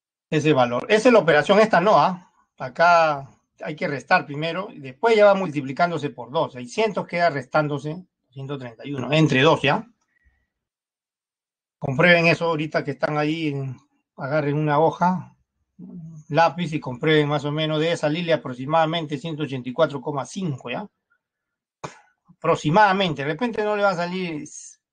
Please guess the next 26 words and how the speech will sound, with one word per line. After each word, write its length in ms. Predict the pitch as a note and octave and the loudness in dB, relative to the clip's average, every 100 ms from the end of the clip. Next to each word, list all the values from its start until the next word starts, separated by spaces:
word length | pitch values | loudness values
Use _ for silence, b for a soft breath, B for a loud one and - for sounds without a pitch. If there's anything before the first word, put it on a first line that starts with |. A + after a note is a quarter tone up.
| _ | _
coma 260 | - D#3+ D#3+ | -4 0 0
cinco, 420 | - G#3 E3+ - | 0 -2 -4 -4
coma 340 | - D#3 D3+ C#3 _ b b b _ _ _ _ _ _ _ _ _ | -6 -2 -2 -4 _ b b b _ _ _ _ _ _ _ _ _
cuarenta 560 | C#3 C3+ C3+ B2 C3 | -6 -4 -8 -8 -8
y 360 | B2+ B2 B2 - - D4+ | -6 -8 -8 -10 -10 -8
nueve, 1040 | D#3+ C#3 D3 E3 F3 E3+ D#3 C#3+ C#3 C3+ | -2 2 4 4 4 4 6 4 4 2
cuarenta 360 | C3 C3 B2 B2+ | 2 0 -2 -2
y 120 | C#3+ | 2
ocho, 340 | F3 F#3 D#3+ | 4 4 4
o 100 | C#3+ | 2
quizás 320 | B2 D3+ F#3 F#3 | 2 4 4 4
un 80 | |
poquito 300 | D3 D3 D#3 | 2 0 2
más 220 | D3+ D#3+ C#3 | 6 6 4
de 160 | C3 | -2
cinco, 680 | A#2+ F3+ F3+ D#3+ C3+ - D3 | -6 -4 -2 -4 -8 -10 -10
cincuenta 420 | D3+ C3 B2+ B2 | -10 -12 -12 -10
y 80 | B2+ | -8
dos, 360 | C3 E3+ F3 D#3 | -4 0 0 0
pero 400 | D#3 D#3 D#3+ D#3 | -2 0 2 0
a 100 | D3+ | -2
cinco 360 | D3 B3 G3 E3+ | 0 2 2 2
lo, 440 | D3 C#3 C3+ D3 - _ _ _ _ _ _ | 2 0 -6 -14 -18 _ _ _ _ _ _
lo 160 | - D3 | -8 -2
deja, 300 | E3+ C#3+ B2 | 0 0 -4
¿no? 260 | D3 F3 | -8 -10